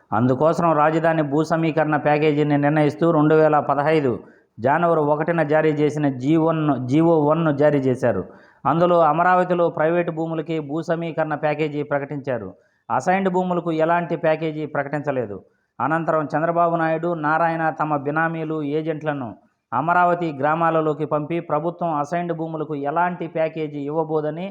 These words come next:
ఉచితంగా తీసుకుంటుందని ఎస్సీ, ఎస్టీ, బీసీ పేద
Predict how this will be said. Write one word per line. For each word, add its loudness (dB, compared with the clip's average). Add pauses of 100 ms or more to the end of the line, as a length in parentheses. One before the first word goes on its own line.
(420)
ఉచితంగా 0
తీసుకుంటుందని -6
ఎస్సీ, -6
ఎస్టీ, -4
బీసీ -6 (140)
పేద 2